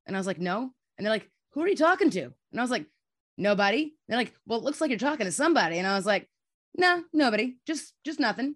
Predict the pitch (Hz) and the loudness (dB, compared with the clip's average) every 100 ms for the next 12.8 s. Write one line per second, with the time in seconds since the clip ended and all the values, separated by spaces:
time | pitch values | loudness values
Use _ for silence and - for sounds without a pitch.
0 | _ - 285 294 - 262 208 175 190 247 | _ -4 -4 -4 -4 -2 0 -2 -6 -8
1 | _ _ _ _ - 277 277 254 311 294 | _ _ _ _ -8 -6 -6 -4 -2 0
2 | 285 277 262 247 254 254 226 - - 339 | 0 -2 -2 -2 -2 -2 -8 -8 -10 -10
3 | 160 127 _ _ _ - 254 247 254 110 | -10 -12 _ _ _ -6 -4 -2 -4 -6
4 | _ _ - 262 - 247 285 254 240 233 | _ _ -8 -8 -6 -6 -4 -2 -2 -2
5 | 208 226 240 190 _ _ - 175 202 170 | -4 -8 -10 -12 _ _ -16 -6 -6 -4
6 | 185 196 202 185 147 175 147 147 196 220 | -4 -2 -2 -2 -6 -10 -12 -8 -6 -4
7 | 214 208 - 190 202 180 196 196 185 202 | -4 -6 -6 -6 -6 -6 -8 -10 -10 -8
8 | 196 196 196 185 180 185 190 185 165 165 | -4 -4 -4 -4 -4 -2 -2 -2 -6 -8
9 | 170 170 170 - 185 180 175 151 208 214 | -10 -10 -10 -8 -6 -6 -8 -8 -8 -6
10 | 190 202 196 190 190 - 262 330 285 196 | -6 -6 -6 -10 -12 -10 -8 -2 -2 -2
11 | 139 - - - - 240 311 381 302 262 | -6 -16 -20 -14 -6 -2 -2 -2 -2 -2
12 | 214 196 233 233 208 175 170 165 | -4 -4 -6 -4 -2 0 0 -2